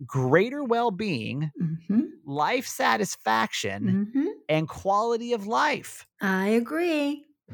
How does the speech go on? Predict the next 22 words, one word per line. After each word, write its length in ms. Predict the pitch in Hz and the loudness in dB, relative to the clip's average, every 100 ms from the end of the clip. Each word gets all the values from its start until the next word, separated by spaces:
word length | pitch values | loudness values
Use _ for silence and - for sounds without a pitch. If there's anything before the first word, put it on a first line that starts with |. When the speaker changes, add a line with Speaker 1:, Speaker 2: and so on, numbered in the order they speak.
| - | -16
Speaker 1:
Talking 460 | - 190 226 277 269 | -4 0 0 -2 -8
to 140 | 226 | 0
a 80 | 196 | 0
wider 460 | 135 143 202 247 226 | 2 0 0 0 0
range 360 | 202 202 196 | 0 -2 0
of 100 | 170 | -2
people 720 | - 175 185 185 - - 135 - _ _ _ _ - | 0 0 0 -2 -4 -6 -8 -10 _ _ _ _ -4
turned 280 | 190 202 | -2 2
out 220 | 190 180 180 | 2 2 2
to 80 | |
be 400 | 143 156 175 160 - | 0 0 2 0 -2
more 360 | 160 147 214 294 | -6 -2 0 0
important 560 | 294 - 262 294 180 127 | -2 -4 -2 0 0 0
to 80 | |
one's 360 | 151 170 196 202 | 0 2 2 0
happiness 760 | 156 202 - - 113 104 120 - _ _ | 0 2 2 0 -4 -6 -8 -10 _ _
than 80 | - | 2
the 80 | 147 | 2
total 380 | - 202 226 240 | 2 0 2 0
number 360 | 202 202 185 | -2 -2 2
of 100 | 165 - | 2 0
interactions 760 | 170 175 156 160 170 - 131 | -4 2 2 2 -2 -4 -6